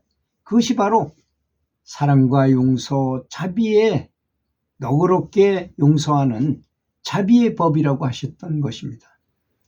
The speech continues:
그래서 우리 속담에 "미운 놈한테 떡 하나 더 주라"는 말은 굉장히 고차원적인 수준의 그 영적인 말인 것입니다.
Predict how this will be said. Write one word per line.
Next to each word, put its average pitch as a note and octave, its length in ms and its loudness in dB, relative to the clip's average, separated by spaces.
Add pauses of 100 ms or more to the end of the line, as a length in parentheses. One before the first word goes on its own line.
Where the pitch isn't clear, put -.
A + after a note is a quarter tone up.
(260)
그래서 C#3+ 260 4
우리 B2 160 2
속담에 B2+ 540 -2
"미운 B2+ 500 4
놈한테 C3 520 -2
떡 C#3+ 240 -8
하나 C3 200 -2
더 B2+ 200 -2
주라"는 B2+ 400 -2
말은 B2 380 0
굉장히 E3 720 -2 (480)
고차원적인 D3+ 1000 2
수준의 C#3 760 -2 (600)
그 C3 140 0
영적인 C3+ 500 4
말인 B2+ 320 2
것입니다. A2+ 760 -6